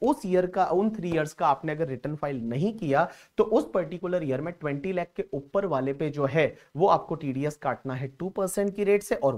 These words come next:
वन करोड़ के ऊपर वाले पे फ़ाइव परसेंट की रेट से टीडीएस काटना है। तो what you have to check, जिस दिन आप पेमेंट कर रहे हो। अब एक बात समझना, लॉजिकली तो क्या होना चाहिए, अगर मान लो मैं आईसीआई वाला इंटरप्रिटेशन भी ले लूं, तो होना क्या चाहिए कि चलिए इस डेट को, मीन्स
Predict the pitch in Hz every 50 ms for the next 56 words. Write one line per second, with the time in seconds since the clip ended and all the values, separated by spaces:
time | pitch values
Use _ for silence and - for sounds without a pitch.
0 | 107 120 156 180 220 214 220 170 156 151 143 - - 135 - - - 143 131 117
1 | 110 107 110 110 113 - - - - - _ _ _ - 196 190 180 - 170 139
2 | 135 - 135 131 127 131 123 110 101 110 - 123 110 - 117 107 110 123 123 -
3 | - 135 123 - - 170 175 180 143 139 151 156 180 180 180 180 170 175 196 196
4 | - 208 214 214 214 - - - _ - 135 131 170 214 202 180 190 262 269 254
5 | 233 233 - - 165 160 160 160 156 - 143 120 107 110 117 - - 208 220 254
6 | 247 - 190 190 190 - 185 139 131 131 - 180 - - 139 127 120 123 127 139
7 | 139 202 196 - 226 233 226 233 233 233 240 220 214 214 208 208 214 214 220 220
8 | 220 160 165 196 202 196 190 196 202 214 214 214 220 214 - 143 151 175 175 -
9 | 254 247 254 247 233 226 214 202 175 - 180 175 180 170 180 175 - - 175 170
10 | 170 151 127 123 127 143 - - - - - - - 220 165 151 151 156 190 220
11 | 214 247 233 233 - 226 214 214 226 233 226 - _ _ _ _ - 220 214 196
12 | 170 143 127 127 - - - - 302 294 - 214 180 185 175 180 - - 135 139
13 | 165 - - - _ _ _ _ _ _ _ _ _ _ _ _ _ - 135 165
14 | 190 214 214 -